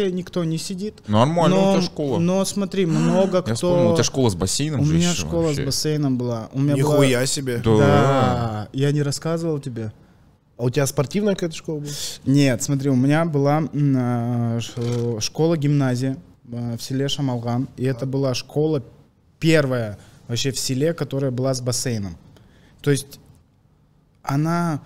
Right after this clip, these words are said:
Speaker 1: Вот "Мятежный дух" смотрели же?
Speaker 3: Ну да.
Speaker 1: По вайбу то же самое. Шкафчики, душ, типа, все очень круто.
Speaker 3: Мио, Пабло сосутся.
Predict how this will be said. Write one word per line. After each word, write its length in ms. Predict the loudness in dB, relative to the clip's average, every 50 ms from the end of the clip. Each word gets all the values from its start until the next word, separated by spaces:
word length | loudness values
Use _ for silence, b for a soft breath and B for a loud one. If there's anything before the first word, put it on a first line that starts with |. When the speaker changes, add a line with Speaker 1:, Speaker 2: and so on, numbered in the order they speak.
| B B B B B
Speaker 1:
Вот 160 | -4 -2 0
"Мятежный 360 | 0 0 2 2 2 2 0 0
дух" 200 | -2 -2 -2 -2
смотрели 420 | -4 -4 -4 -2 -2 -4 -4 -4
же? 160 | -6 -6 -4
Speaker 3:
Ну 160 | -2 -2 -2
да. 400 | -2 -4 -2 -2 -2 -2 -2 -4 -8 -14 -18 -18 -18 -18 -20 -20 _ _ _ -2
Speaker 1:
По 140 | 0 2
вайбу 360 | 2 4 4 4 2 0 -4 -4
то 200 | -2 -2 -2 -2
же 80 | -4
самое. 440 | -4 -2 -2 0 -2 -2 -4 -6 -8 -8
Шкафчики, 1080 | -8 -10 -8 -4 0 2 2 2 0 -2 -6 -6 -6 -6 -6 -2 -2 0 0 0 -4
душ, 680 | -6 -8 -6 -2 0 2 2 2 2 0 -2 -4 -8 -6
типа, 280 | -6 -6 -6 -6 -8 -8
все 340 | -6 -6 -4 -2 0 -2
очень 440 | 0 0 -2 -2 -2 -2 -4 -6 -6
круто. 400 | -4 -4 -2 -2 -2 -2 -4 -6 -4
Speaker 3:
Мио, 320 | 0 0 2 4 4 2
Пабло 340 | 2 0 0 0 0 -2 -4
сосутся. 480 | -4 -4 -6 -8 -8 -8 -10 -12 -16